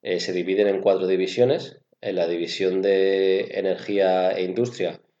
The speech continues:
pues presta servicios principalmente de inspección industrial y medioambiental, eh, ensayos no destructivos, eh, servicio de selección y provisión de personal cualificado. En su división de laboratorios,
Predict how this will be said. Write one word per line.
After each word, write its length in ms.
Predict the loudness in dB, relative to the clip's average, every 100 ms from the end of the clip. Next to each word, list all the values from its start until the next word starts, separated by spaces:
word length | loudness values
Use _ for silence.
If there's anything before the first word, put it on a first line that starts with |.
| _ _
pues 180 | -16 -6
presta 380 | -4 -2 -4
servicios 500 | -4 -4 -4 -2 -4
principalmente 800 | -4 -6 -2 0 0 0 0 0 2
de 240 | 4 2
inspección 460 | 0 -6 -6 -4 -2
industrial 440 | -2 -6 -4 -4
y 40 |
medioambiental, 880 | -2 0 0 0 2 6 6 4 -2
eh, 600 | -6 -4 -2 0 -2 -4 -8
ensayos 500 | -10 -2 0 0 0
no 140 | 0
destructivos, 840 | 0 -2 -10 -4 2 4 4 2
eh, 260 | 0 0 0
servicio 420 | -2 -6 -6 0
de 60 | -2
selección 480 | 0 -2 -2 -2 -2
y 80 |
provisión 500 | -2 -4 -4 -2 -4
de 80 | -2
personal 380 | -2 -2 -2 0
cualificado. 760 | 0 -2 0 2 4 4 0 -18 _ _ _ _
En 120 | -12 -8
su 160 | -4
división 420 | -2 -2 -2 0
de 80 | 2
laboratorios, 840 | 4 4 4 2 0 2 -2 -6